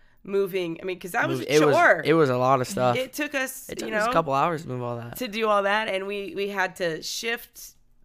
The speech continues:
Speaker 1: three or four different places to
Speaker 2: Yeah.
Speaker 1: get, to make that happen. But when I said, "This is my proposal, and this is what I think we could do,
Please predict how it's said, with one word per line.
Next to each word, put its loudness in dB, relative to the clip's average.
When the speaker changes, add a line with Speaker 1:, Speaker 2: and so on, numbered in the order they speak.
Speaker 1:
three -8
or -2
four -4
different -8
places -8
to -12
Speaker 2:
Yeah. -4
Speaker 1:
get, -8
to -10
make -6
that -4
happen. -6
But 0
when -4
I -2
said, -4
"This -6
is -8
my 0
proposal, -8
and -8
this -10
is -14
what -6
I -6
think -8
we -10
could -10
do, -4